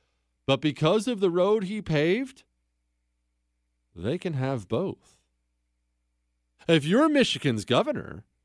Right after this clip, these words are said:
and you have your state locked down, you won't even let people buy gardening seeds. And that sounds ridiculous, right? In Michigan, people are mad, and I have a,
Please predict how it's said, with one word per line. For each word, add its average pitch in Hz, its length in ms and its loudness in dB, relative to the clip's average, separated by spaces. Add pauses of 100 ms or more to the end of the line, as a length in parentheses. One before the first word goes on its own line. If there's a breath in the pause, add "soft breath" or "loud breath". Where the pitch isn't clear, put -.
(680)
and 196 180 2
you 269 180 6
have 220 200 4
your 156 140 2
state 165 340 0
locked 139 300 2
down, 220 260 2
you 226 160 0
won't 254 200 2
even 156 260 2
let 160 160 4
people 165 280 0
buy 151 240 4
gardening 139 560 2
seeds. 104 600 -8 (1400)
And 160 140 0
that 269 160 2
sounds 202 360 0
ridiculous, 190 500 2
right? 202 160 4
In 175 100 -2
Michigan, 208 380 -2
people 185 320 0
are 165 80 2
mad, 226 280 2
and 185 140 0
I 185 80 4
have 190 180 4
a, 143 120 2